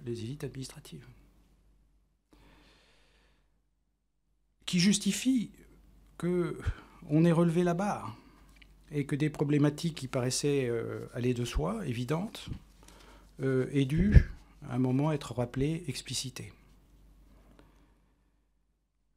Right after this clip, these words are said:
Je commencerai donc par la première question. Y a-t-il aujourd'hui, du fait de l'intervention de, de loi, euh, sur ce sujet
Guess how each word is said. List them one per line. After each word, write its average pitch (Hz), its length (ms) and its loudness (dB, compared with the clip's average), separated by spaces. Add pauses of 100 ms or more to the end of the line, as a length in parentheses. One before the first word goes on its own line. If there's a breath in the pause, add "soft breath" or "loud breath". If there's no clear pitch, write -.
(140)
Je 139 100 -4
commencerai 170 420 4
donc 180 220 2
par 151 220 0
la 147 100 0
première 143 400 -2
question. 156 580 -6 (540 loud breath)
Y 147 140 0
a-t-il 156 340 -2
aujourd'hui, 131 580 -2 (760 soft breath)
du 113 100 -12
fait 127 220 2
de 117 80 0
l'intervention 117 640 -4
de, 104 440 -8 (1000 loud breath)
de 113 80 -4
loi, 165 340 -4 (300)
euh, 113 240 -10 (420)
sur - 260 -8
ce - 140 -6
sujet 123 380 -4